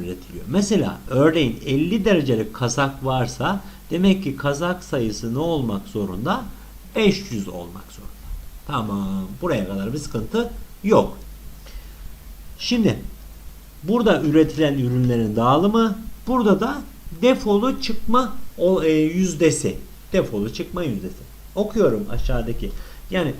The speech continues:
bu sorunun en vitaminli yeri, en anlamamız gereken yer burası. Atölyede Mart ayında dikilen gömleklerin, gömleklerin yüz otuz beş tane defolu çıkmış. Şimdi biz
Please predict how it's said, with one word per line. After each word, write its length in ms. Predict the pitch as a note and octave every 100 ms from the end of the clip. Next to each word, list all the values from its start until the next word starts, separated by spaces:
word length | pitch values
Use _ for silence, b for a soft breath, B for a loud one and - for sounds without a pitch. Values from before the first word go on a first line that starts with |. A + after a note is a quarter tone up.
| - F#3
bu 120 | A3+
sorunun 640 | - G#3 E3+ C3+ A2 G2+ - - -
en 300 | G3+ A3 G3
vitaminli 720 | E3 D#3+ C3+ A#2 A2+ A2+ D#3+
yeri, 320 | F3+ G#2+ A#2+ -
en 180 | D#3+ F3 - - C#3+
anlamamız 1160 | C#3 C3+ B2+ B2 A#2+ A2+ - B2 A#2 A#2 G2+
gereken 420 | A#2+ A2 G#2 G#2+
yer 360 | G2+ C3+ G#3+ G3
burası. 300 | B2 - - - - B B B B B
Atölyede 600 | D#3 A3 C4 A3+ C#3 F#2+ F#2+ B B B
Mart 440 | C3+ F3 A#3 A3+
ayında 500 | A3+ F3 C3 A2+ G#2+
dikilen 540 | E3+ G3 G3 D3 C3 A#2
gömleklerin, 960 | B2+ C3 C3+ B2 B2+ A2 F#2+ F#2+ C#3+ - G2+ F#2+
gömleklerin 960 | A2 G#2 G2+ G2 F#2+ F#2+ F2+ A2+ G3 - B B
yüz 200 | D#3+ F3
otuz 460 | G#3 G3+ G#3 F#3+ F3
beş 240 | G#3+ G3
tane 380 | - E3 F3 G#3
defolu 360 | F3+ - G#2+ F#2+
çıkmış. 360 | - - - - B B B
Şimdi 300 | - G#3+ G3
biz 160 | D#3+